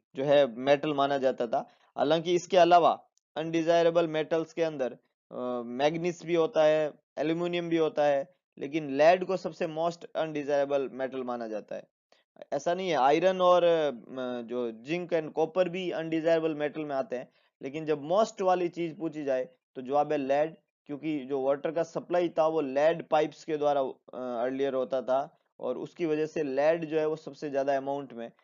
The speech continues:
अनडिजायरेबल मेटल जो ड्रिंकिंग वाटर के अंदर है वो लेड सबसे ज्यादा होता है। अच्छा, इसके अलावा दो और सवाल बन सकते हैं, अ, अनडिजायरेबल साल्ट और अनडिजायरेबल गैसेज।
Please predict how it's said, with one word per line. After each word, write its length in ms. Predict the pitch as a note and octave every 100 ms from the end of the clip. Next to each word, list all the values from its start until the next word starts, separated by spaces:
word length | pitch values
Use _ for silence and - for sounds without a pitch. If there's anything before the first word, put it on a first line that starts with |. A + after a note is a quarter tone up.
| _ _ -
अनडिजायरेबल 520 | E3 E3 D#3+ E3 D#3+
मेटल 340 | C#3+ C#3 C3+
जो 140 | C#3 C#3
ड्रिंकिंग 380 | B2 C#3+ C#3 C3
वाटर 280 | C3 B2
के 80 | B2
अंदर 200 | C3 B2+
है 260 | B2 B2+ _ _ -
वो 80 | F3+
लेड 340 | E3+ E3 E3
सबसे 340 | C#3+ D3+ - C3+
ज्यादा 200 | B2+ A#2+
होता 240 | G#2+ -
है। 140 | G2 _ _ _ _
अच्छा, 140 | C#3+ -
इसके 200 | F3 F#3+
अलावा 220 | F#3 F#3+ - -
दो 220 | E3+ F#3
और 80 | F#3
सवाल 260 | F3+ F3 E3+
बन 160 | E3
सकते 320 | D#3+ D3+ D#3
हैं, 260 | D#3 F3+ -
अ, 320 | C3+ C3+ C3 -
अनडिजायरेबल 800 | F3 F3 E3+ E3+ F3 F3 F3 -
साल्ट 480 | - D#3+ F3 F3
और 120 | F3+ D#3
अनडिजायरेबल 800 | E3+ E3 D#3+ D#3+ D#3+ D#3 D#3 C3+
गैसेज। 600 | A2+ D3+ D#3 B2+ G#2